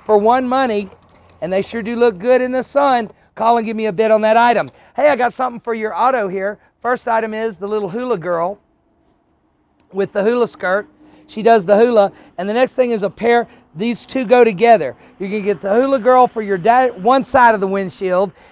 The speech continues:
and you get the windshield wipers for the other side of the windshield. These have little rubber boots over them. I'm not sure what the purpose of that is. I do have a pair of 'em, and I may be ignorant,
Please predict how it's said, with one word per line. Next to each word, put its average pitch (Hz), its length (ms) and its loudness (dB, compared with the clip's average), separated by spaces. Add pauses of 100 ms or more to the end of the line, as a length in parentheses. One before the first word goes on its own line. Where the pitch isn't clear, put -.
and 196 120 -8
you 214 60 -4
get 220 160 -2
the 226 80 -2
windshield 240 480 0
wipers 226 540 2
for 202 100 -8
the 214 160 -2
other 233 160 2
side 180 300 -6
of 160 40 -12
the 160 60 -8
windshield. 151 560 -10 (240)
These 247 180 -8
have 240 220 2
little 220 240 -4
rubber 202 300 -2
boots 190 340 -8
over 160 240 -6
them. 156 260 -10 (300)
I'm 175 80 -12
not 214 180 -4
sure 214 160 -4
what 208 200 0
the 185 40 -10
purpose 208 460 -6
of 175 60 -10
that 156 180 -2
is. 160 220 -4 (260)
I 160 80 -2
do 190 160 -2
have 240 140 6
a 185 80 0
pair 233 280 -2
of 196 160 4
'em, 185 220 -4 (380)
and 196 320 -4
I 208 100 0
may 269 160 2
be 233 220 -4
ignorant, 247 480 0